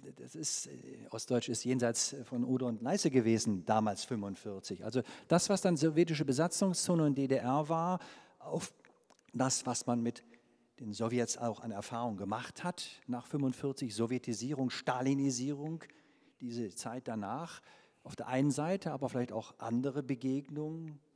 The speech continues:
russische Literatur und, und, und, und umgekehrt natürlich auch deutsche Literatur. Und der westdeutsche Blick,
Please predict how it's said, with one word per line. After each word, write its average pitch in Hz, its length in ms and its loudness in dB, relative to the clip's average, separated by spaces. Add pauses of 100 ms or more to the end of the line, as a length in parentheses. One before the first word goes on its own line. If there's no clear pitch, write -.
(140)
russische 120 380 -6
Literatur 139 920 -6 (360)
und, 139 220 -4
und, 113 180 -2
und, 139 220 4
und 113 100 2
umgekehrt 131 480 -6
natürlich 113 320 -10
auch - 80 -12
deutsche 120 300 -4
Literatur. 147 500 2 (340)
Und 170 280 6
der 135 180 4
westdeutsche 208 640 6
Blick, - 460 -2